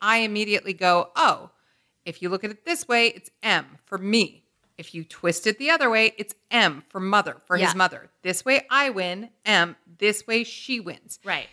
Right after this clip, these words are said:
Speaker 1: It was already obvious because of the symmetry,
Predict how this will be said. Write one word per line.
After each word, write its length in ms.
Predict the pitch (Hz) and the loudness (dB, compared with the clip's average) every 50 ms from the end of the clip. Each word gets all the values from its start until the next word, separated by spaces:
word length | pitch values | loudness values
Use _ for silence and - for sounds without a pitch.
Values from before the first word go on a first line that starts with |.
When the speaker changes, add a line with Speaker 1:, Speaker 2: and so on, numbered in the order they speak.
| _ _ - | _ _ -2
Speaker 1:
It 140 | 247 247 | 0 0
was 140 | - 247 202 - - _ - | 0 0 -2 -4 -8 _ 0
already 640 | 226 240 247 254 269 247 233 233 226 233 220 - _ | 4 4 6 4 4 4 2 2 2 0 -2 -4 _
obvious 400 | - 170 170 180 185 185 196 185 | 2 4 4 4 4 2 0 0
because 280 | - - - - 185 170 | -2 -8 -10 -8 -8 -8
of 120 | 170 - | -8 -12
the 80 | - 170 | -10 -6
symmetry, 760 | - - - 285 277 269 247 - - - 180 170 170 175 - | -4 -2 0 2 2 2 2 0 -2 -6 -4 -4 -4 -6 -8